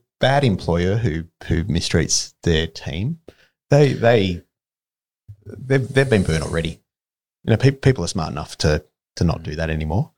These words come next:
Speaker 1: Um, but, but there are exceptions to that.
Speaker 2: Yeah.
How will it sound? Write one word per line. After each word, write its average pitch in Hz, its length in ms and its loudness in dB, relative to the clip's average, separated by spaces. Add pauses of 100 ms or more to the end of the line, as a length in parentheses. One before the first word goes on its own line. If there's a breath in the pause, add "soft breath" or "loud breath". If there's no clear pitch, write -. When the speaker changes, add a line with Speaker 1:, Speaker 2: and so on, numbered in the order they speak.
(400)
Speaker 1:
Um, 82 460 0 (420)
but, - 300 -2
but 123 140 2
there 123 140 4
are 76 100 2
exceptions - 420 -8
to - 120 -20
that. 80 220 -2 (340)
Speaker 2:
Yeah. 85 280 -2